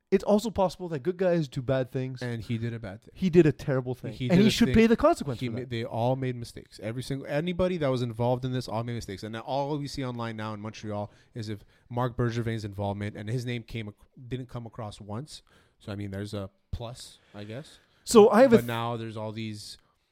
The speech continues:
Speaker 2: all these things, all these people saying, like, "Oh, because that, there's another reason why Bergevin drafted Logan Mailloux." And it's like, okay, now we're gonna get
Speaker 1: <laughs> No,
Speaker 2: into
Speaker 1: I
Speaker 2: that.
Speaker 1: think, I
Speaker 2: Yeah.
Speaker 1: think that's a stretch. But at the same time, when he was in Chicago,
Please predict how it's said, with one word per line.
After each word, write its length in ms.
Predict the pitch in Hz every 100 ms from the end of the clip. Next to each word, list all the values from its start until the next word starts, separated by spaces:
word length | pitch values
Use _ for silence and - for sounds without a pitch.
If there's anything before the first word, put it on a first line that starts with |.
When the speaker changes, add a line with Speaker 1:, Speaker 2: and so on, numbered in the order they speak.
| - 143 - -
Speaker 2:
all 80 | 113
these 180 | 113
things, 240 | - 120 120
all 140 | 127
these 140 | 123 120
people 200 | 127 120
saying, 240 | 123 117
like, 140 | 113
"Oh, 180 | 117 120
because 340 | 117 117 117 107 _ _ _ _ _ _ _ _ -
that, 200 | 127 127
there's 260 | 151 139 135
another 240 | 139 139
reason 260 | 139 131 127
why 380 | 127 123 120 113 _ _ _ 123
Bergevin 400 | 127 120 117 117
drafted 360 | 120 117 120
Logan 260 | 113 113 110
Mailloux." 400 | 110 104 104 98
And 120 | 107
it's 120 | 101 -
like, 140 | 110
okay, 300 | 101 - 92
now 160 | 107 110
we're 80 | 107
gonna 160 | 104
get 140 | 101 196
Speaker 1:
<laughs> 0 |
No, 140 | 175
Speaker 2:
into 60 | 147
Speaker 1:
I 40 |
Speaker 2:
that. 60 | 170
Speaker 1:
think, 200 | 175 175
I 40 |
Speaker 2:
Yeah. 60 | 156
Speaker 1:
think 140 | 170
that's 160 | 151 151
a 60 |
stretch. 260 | - 151 - -
But 180 | 202 165
at 60 |
the 60 | 165
same 240 | - 196
time, 300 | 170 123 - 135 _ _ _ _ _ _ _ _ _ _ _
when 160 | 156 185
he 60 |
was 120 | 208 196
in 60 |
Chicago, 500 | - 165 143 110 104